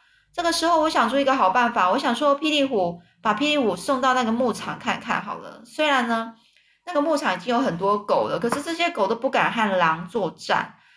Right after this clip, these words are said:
那所以呢，因为他们其实真的那些狗为什么不敢跟狼作战，就是因为它很怕狼。但是霹雳虎可能会不一样哦，它可是天不怕地不怕的。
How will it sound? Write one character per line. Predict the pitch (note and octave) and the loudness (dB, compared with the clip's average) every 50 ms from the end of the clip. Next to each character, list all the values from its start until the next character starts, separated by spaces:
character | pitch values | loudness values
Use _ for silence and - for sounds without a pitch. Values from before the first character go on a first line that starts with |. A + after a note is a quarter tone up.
| _ _ _ | _ _ _
那 | - D4 D#4 D4+ C#4+ | -2 0 2 2 2
所 | C#4+ C#4+ - B3 B3 B3+ | 0 -2 0 0 2 2
以 | A3 | 2
呢， | G3 F#3+ F3 | 0 -2 -2
因 | G#3+ B3+ | 0 0
为 | C4 C#4 C4 B3 - - | 2 2 0 0 -2 -8
他 | - - D4+ D4+ | -6 -2 -2 0
们 | C#4 A#3 - - | 0 -2 -2 -6
其 | - - A3+ A3+ | -10 -12 -10 -10
实 | A#3 A3 | -12 -6
真 | - A#3+ A#3+ A#3 | -2 -2 -2 0
的 | G#3+ F3+ - - - - | -2 -4 -6 -8 -8 -4
那 | G#3+ G#3 | -4 -2
些 | G#3 G#3+ G#3+ G#3 | 0 0 -2 -2
狗 | - - B3+ - - - | 0 0 0 0 0 -2
为 | A3 A3+ | -2 -2
什 | A#3 | 0
么 | F#3+ F3 | -2 -2
不 | G#3+ | -2
敢 | G3+ G3 D#3 D3+ D3+ | -2 -2 -2 -2 0
跟 | F3+ F#3 F3 | -2 0 0
狼 | E3 D3 D3 D3+ | 0 -2 -2 -4
作 | - F3+ D#3+ | -8 -10 -10
战， | - D#3+ D#3 | -8 -10 -8
就 | E3 F#3 G#3+ | -6 -6 -4
是 | G#3+ A#3+ | -4 -2
因 | A#3+ A#3 A#3 | -2 0 0
为 | A#3+ G#3+ | 0 0
它 | G#3 G#3+ G3+ | 0 0 0
很 | A3 A3+ - - - | 0 0 -2 -6 -10
怕 | - - B3+ G#3 E3 D#3 | -6 -2 0 2 2 0
狼。 | - - A2 - - - - F3 - - _ _ _ _ _ _ _ _ _ _ _ _ _ _ _ _ _ _ _ _ _ - - - - - - _ _ _ | 0 -2 -2 -2 -2 -6 -10 -14 -18 -20 _ _ _ _ _ _ _ _ _ _ _ _ _ _ _ _ _ _ _ _ _ -20 -20 -20 -20 -20 -20 _ _ _
但 | - C#4 C#4 | -2 0 0
是 | D4 C#4+ | 0 -2
霹 | C#4+ D#4 C#4+ | -2 0 2
雳 | C#4+ C#4 | 2 2
虎 | C4+ C#4 G#3 F3 E3 | 2 2 0 0 -2
可 | E3+ - B3 | -2 0 0
能 | F3 E3 E3 E3 F3 F3+ - | 0 0 0 -4 -8 -10 -2
会 | - - C4+ | 0 0 0
不 | C4+ - C#4 B3+ | 0 0 -2 -2
一 | A#3+ A3 | 0 0
样 | A#3+ B3+ A#3+ A#3 G#3+ G#3 | 2 2 2 2 2 0
哦， | G3 F3+ F3+ F3 E3+ F3 F3 - - | 0 0 2 2 2 0 -2 -2 -4
它 | - C4 | -4 -4
可 | B3+ - A#3+ D#3+ - | -2 0 -2 -2 -2
是 | - - A#3+ G#3+ | -4 -6 -8 -8
天 | A3 - E4 E4 | -4 -4 -4 -2
不 | E4 - G#4+ | 0 -2 -2
怕 | - C#4 B3 G#3+ G#3 | 0 0 0 0 0
地 | A3+ A#3 | -4 -8
不 | G3+ F#3+ F3 | -10 -10 -12
怕 | F3 - A#3+ F#3+ E3 E3 | -8 -4 0 0 0 0
的。 | - G2+ - - | -2 -6 -8 -10